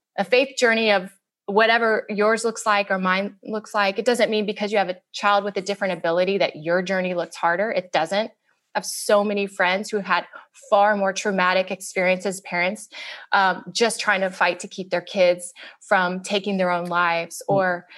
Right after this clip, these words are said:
Speaker 1: you're right, like, we don't get to quantify what's safe and, and what's, what's not, you know? And I, I just think in that struggle of parenting and in the unknown place, it,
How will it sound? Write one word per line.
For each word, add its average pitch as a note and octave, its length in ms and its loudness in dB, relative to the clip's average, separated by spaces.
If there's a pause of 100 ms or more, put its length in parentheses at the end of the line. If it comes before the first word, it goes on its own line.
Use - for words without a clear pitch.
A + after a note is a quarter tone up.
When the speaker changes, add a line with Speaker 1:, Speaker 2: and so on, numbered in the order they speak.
(140)
Speaker 1:
you're A3 100 2
right, A3 280 4
like, A3 200 4
we C#4+ 160 4
don't B3 280 4
get C4+ 140 4
to A#3+ 60 0
quantify F#3 1120 2 (180)
what's G#3 300 2
safe F3+ 480 0
and, F#3+ 260 0
and G3 180 0
what's, - 440 0
what's F#3+ 340 -2
not, F3 300 2 (340)
you B3 140 2
know? G3+ 320 6
And A3+ 160 2
I, G#3 260 2
I G#3+ 80 2
just G#3+ 280 -4
think G#3 340 0 (100)
in A#3+ 240 4
that G#3 340 0
struggle G3+ 480 2
of E3+ 200 0
parenting F#3 800 -2 (440)
and G3+ 300 2
in A3+ 180 2
the G3+ 160 -2
unknown F#3 460 0
place, F3+ 500 2 (720)
it, A3+ 160 4